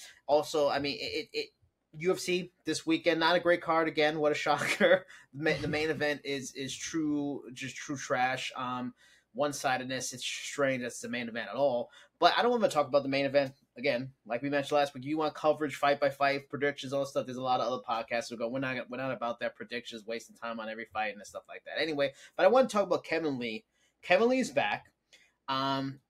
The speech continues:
he had an interesting point after his one fight venture outside the U F C after getting cut. He had an interesting comment during the media day this week where he said, uh, he was talking about just, uh,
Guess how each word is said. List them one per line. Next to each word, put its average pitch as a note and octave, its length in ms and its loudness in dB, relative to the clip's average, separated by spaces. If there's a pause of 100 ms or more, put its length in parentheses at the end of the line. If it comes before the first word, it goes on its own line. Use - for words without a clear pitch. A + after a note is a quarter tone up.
he E3 120 -2
had F3 140 6
an D#3+ 80 0
interesting G#3+ 500 0
point D#3+ 340 -4
after C#3+ 340 0
his C#3 220 -2
one C#3 220 -4
fight C#3+ 420 0 (540)
venture D3 440 -2
outside C3+ 360 0
the B2 60 -6
U C3 100 -4
F C3 60 -6
C C3 140 -4
after A#2+ 200 -4
getting A#2+ 260 -4
cut. A#2+ 240 -4
He B2+ 60 -4
had B2+ 100 -2
an A#2+ 80 -6
interesting C3+ 480 -4
comment B2+ 560 -2 (320)
during B2+ 260 -2
the B2 60 -4
media C3 340 -4
day A#2+ 380 -4
this C#3 240 -6
week B2 220 -6
where A#2+ 60 -6
he A#2+ 40 -6
said, B2 300 -2
uh, A#2 120 0
he C#3 120 -4
was C3+ 100 -10
talking A3 180 0
about G#3 200 0
just, F#3 240 -6 (280)
uh, C3 140 0